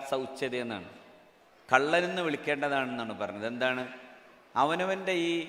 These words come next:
പുറമേയുള്ള ഭാവം ഇങ്ങനെ നിൽക്കുകയും അകമേ നന്നാവാതെ നിൽക്കുകയും ചെയ്യുന്നുവെങ്കിൽ മിഥ്യാചാര സൗച്യതയെ അയാളെ കള്ളൻ എന്ന് വിളിക്കണം എന്ന് ഭഗവത്ഗീത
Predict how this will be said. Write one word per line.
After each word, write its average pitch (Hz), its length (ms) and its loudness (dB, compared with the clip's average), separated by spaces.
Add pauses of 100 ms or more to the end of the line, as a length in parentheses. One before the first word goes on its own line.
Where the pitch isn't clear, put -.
(440)
പുറമേയുള്ള 170 680 4 (160)
ഭാവം 131 380 6 (140)
ഇങ്ങനെ 127 280 -4
നിൽക്കുകയും 113 480 -6 (480)
അകമേ 151 360 2 (140)
നന്നാവാതെ 147 720 2
നിൽക്കുകയും 127 560 -4
ചെയ്യുന്നുവെങ്കിൽ 110 640 -6 (640)
മിഥ്യാചാര 123 960 6 (260)
സൗച്യതയെ 110 600 -2 (160)
അയാളെ 117 320 0 (100)
കള്ളൻ 123 480 -2
എന്ന് 113 200 -6
വിളിക്കണം 104 420 -8 (240)
എന്ന് 107 300 -6 (440)
ഭഗവത്ഗീത 107 520 -2